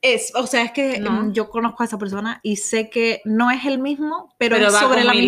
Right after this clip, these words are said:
Speaker 2: hilado.
Speaker 1: persona,
Speaker 2: Vale,
Speaker 1: sí.
Speaker 2: vale. Vale, pues dice así. Después uno de tus amigos le da like a todas las fotos de su Instagram. ¿Pensará que estoy obsesionada?
Speaker 1: Este, yo creo que vamos a dividirlo.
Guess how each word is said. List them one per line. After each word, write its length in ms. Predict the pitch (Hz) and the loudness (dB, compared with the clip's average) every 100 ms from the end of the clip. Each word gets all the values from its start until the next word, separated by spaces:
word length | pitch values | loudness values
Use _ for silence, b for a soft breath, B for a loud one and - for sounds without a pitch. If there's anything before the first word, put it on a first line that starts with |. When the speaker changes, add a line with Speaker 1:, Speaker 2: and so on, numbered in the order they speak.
| 247 | 4
Speaker 2:
hilado. 160 | 170 | 2
Speaker 1:
persona, 380 | 233 - 220 185 | -2 -6 -8 -2
Speaker 2:
Vale, 280 | 185 175 165 | 0 2 0
Speaker 1:
sí. 40 | |
Speaker 2:
vale. 320 | 156 160 - - _ _ _ _ _ _ 202 | -4 -8 -10 -18 _ _ _ _ _ _ -4
Vale, 280 | 185 156 156 | -2 -2 -6
pues 180 | 180 | -10
dice 180 | 190 196 | -14 -14
así. 300 | 202 165 - | -16 -16 -16
Después 380 | - 214 - 240 | -12 -10 -6 -6
uno 180 | 269 247 | -4 -4
de 100 | 240 | -4
tus 180 | 240 214 | -6 -8
amigos 400 | 214 208 226 320 | -6 -6 -6 -6
le 140 | 233 185 | -6 -2
da 100 | 202 | -2
like 240 | 196 190 | -2 -2
a 80 | 175 | -4
todas 220 | 180 190 | -6 -8
las 160 | 202 - | -10 -10
fotos 240 | 208 240 | -10 -10
de 80 | 214 | -12
su 160 | 190 170 | -12 -14
Instagram. 460 | 160 - 147 147 | -12 -10 -10 -12
¿Pensará 400 | 180 170 170 165 | -16 -12 -10 -10
que 80 | 226 | -10
estoy 240 | - 208 | -10 -6
obsesionada? 760 | 180 - - - 151 147 185 - _ B B 233 - 196 | -6 -10 -16 -16 -16 -18 -18 -20 _ B B -18 -12 -2
Speaker 1:
Este, 280 | 247 262 277 - | 0 2 2 2
yo 140 | 247 | 0
creo 160 | 254 247 | 0 2
que 60 | |
vamos 260 | 247 254 247 | 2 0 -2
a 20 | |
dividirlo. 520 | 240 233 240 254 294 | -2 0 0 -2 -4